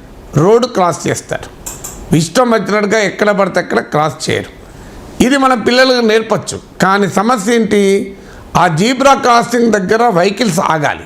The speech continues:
పిల్లలు వస్తున్నప్పుడు. జపాన్లో ఎక్కడైనా చిన్నపిల్లలు రోడ్డు దాటితే, బాతులు రోడ్డు దాటినా కూడా ఆఖరికి ఒక వీ-, వాహనదారుడు ఆగిపోతాడు.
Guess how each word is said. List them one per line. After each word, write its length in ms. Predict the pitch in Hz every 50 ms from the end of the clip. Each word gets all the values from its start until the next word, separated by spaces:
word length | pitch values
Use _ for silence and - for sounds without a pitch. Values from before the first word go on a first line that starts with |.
| - - - - - -
పిల్లలు 280 | 180 196 214 202 202
వస్తున్నప్పుడు. 600 | 185 156 - - - 165 135 127 131 - 107 104 92 - - - - - - - - - - - - - - - 160 160 165 156 160
జపాన్లో 960 | 160 180 185 - - 240 254 254 254 240 240 240 240 226 214 220 220 - - - - -
ఎక్కడైనా 480 | 175 170 - 220 214 220 226 233 254 262 214 185 190
చిన్నపిల్లలు 520 | 190 202 220 202 208 226 220 214 190 170
రోడ్డు 240 | 180 190 202 196 175
దాటితే, 560 | 165 170 165 156 151 151 - 175 196 - - - - - - - - - - - - - - - - 147
బాతులు 640 | 143 165 175 196 226 262 262 269 277 277 262 254
రోడ్డు 300 | 226 214 214 214 208 202
దాటినా 400 | 196 190 185 180 185 180 170 170
కూడా 320 | 160 - - 170 175 185
ఆఖరికి 520 | 170 151 160 156 - 160 131 131 - 170 - - - - - - - - - - -
ఒక 220 | - 175 170 - 226 208 196 185 185 185 180 - - - - - - - -
వీ-, 440 | 151 175 208 226 214 202 190 185 180 165
వాహనదారుడు 640 | 165 180 185 190 226 233 233 208 202 180 196 220
ఆగిపోతాడు. 560 | 220 175 180 190 190 - 160 127 - - -